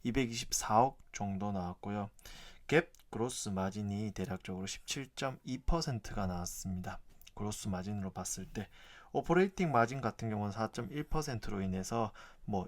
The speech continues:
이십사 년 삼 분기 대비 많이 줄었다는 것을 볼 수가 있지만 그래도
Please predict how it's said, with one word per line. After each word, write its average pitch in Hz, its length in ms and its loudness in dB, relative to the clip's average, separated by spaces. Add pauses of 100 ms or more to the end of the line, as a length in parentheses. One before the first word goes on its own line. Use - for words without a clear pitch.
(120)
이십사 147 680 2
년 120 180 4
삼 185 280 0
분기 185 260 0
대비 127 440 0
많이 107 420 -2
줄었다는 120 560 -2
것을 101 240 -6
볼 113 160 -2
수가 - 240 -6
있지만 104 380 -2
그래도 107 360 2